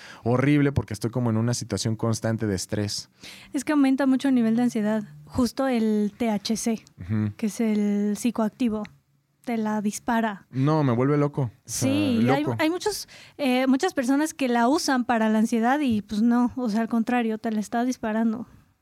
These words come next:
Speaker 1: Y eso está rarísimo, porque normalmente la marihuana es como para que te relajes y esas, bueno, está asociada, o sea, el pensamiento
Speaker 2: Sí,
Speaker 1: que tenemos
Speaker 2: igual
Speaker 1: de
Speaker 2: el
Speaker 1: la
Speaker 2: cigarro,
Speaker 1: marihuana
Speaker 2: y
Speaker 1: es
Speaker 2: es
Speaker 1: eso,
Speaker 2: lo
Speaker 1: ¿no?
Speaker 2: contrario.
Speaker 1: Yo alguna vez, y justamente hablándolo en terapia,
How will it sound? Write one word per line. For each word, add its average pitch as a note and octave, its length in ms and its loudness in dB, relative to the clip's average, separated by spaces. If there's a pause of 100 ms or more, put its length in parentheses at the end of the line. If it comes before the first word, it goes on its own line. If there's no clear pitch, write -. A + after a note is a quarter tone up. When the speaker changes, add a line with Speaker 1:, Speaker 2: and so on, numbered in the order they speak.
(200)
Speaker 1:
Y B2+ 60 -2
eso D#3+ 140 2
está E3 160 0
rarísimo, D3 520 0
porque G#2+ 200 -2
normalmente B2 440 0
la B2 120 0
marihuana G#2+ 340 0
es - 80 -6
como A#2+ 180 -4
para F#2+ 240 -2
que F#2 100 -12
te F#2+ 160 -4
relajes A2+ 640 -2
y A2+ 60 -2
esas, G#2 220 -4
bueno, A#2+ 200 0
está A#2+ 160 -2
asociada, A#2 640 -2
o - 80 -14
sea, G#2+ 100 -2
el G2 80 -2
pensamiento A2+ 480 0
Speaker 2:
Sí, G#3+ 40 -4
Speaker 1:
que - 60 0
tenemos - 240 0 (100)
Speaker 2:
igual D4 40 0
Speaker 1:
de E4 80 2
Speaker 2:
el - 20 2
Speaker 1:
la - 60 2
Speaker 2:
cigarro, C#4+ 340 2
Speaker 1:
marihuana A#3+ 100 0
Speaker 2:
y A3+ 40 2
Speaker 1:
es A3+ 60 0
Speaker 2:
es A3+ 80 -2
Speaker 1:
eso, B3+ 100 0
Speaker 2:
lo - 60 -2
Speaker 1:
¿no? G3+ 80 -2
Speaker 2:
contrario. A3+ 360 0 (440)
Speaker 1:
Yo G3 160 4
alguna C#4 260 2
vez, A3 200 -2 (320)
y F3 140 0
justamente G3 540 0
hablándolo D#3 360 2
en B2+ 60 -4
terapia, B2 480 2